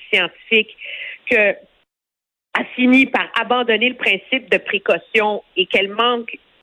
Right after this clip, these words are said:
totalement la flexibilité requise en temps de crise. On s'entend qu'on l-, on l'a compris, celle-là, de toute façon, <laughs> depuis le temps que ça dure. Mais à un moment donné, t'as des gens qui ont des jobs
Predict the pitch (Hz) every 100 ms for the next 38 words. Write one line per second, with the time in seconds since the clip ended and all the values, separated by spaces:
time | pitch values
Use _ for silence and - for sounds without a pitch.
0 | _ 302 294 240 220 226 233 202 170 185
1 | 190 - 240 240 240 226 254 233 - -
2 | 226 202 180 175 175 160 - 233 311 -
3 | - - - 175 185 180 196 208 196 180
4 | 175 170 175 170 165 165 165 165 - 277
5 | 233 226 240 240 196 - 190 202 - 415
6 | - - - 571 554 494 427 - - -
7 | 202 277 277 240 208 202 226 311 415 -
8 | - - - - 226 311 349 370 - -
9 | 262 269 277 302 294 277 262 262 359 392
10 | 214 202 196 175 175 170 370 - _ _
11 | _ _ 233 214 202 196 185 - 170 226
12 | 370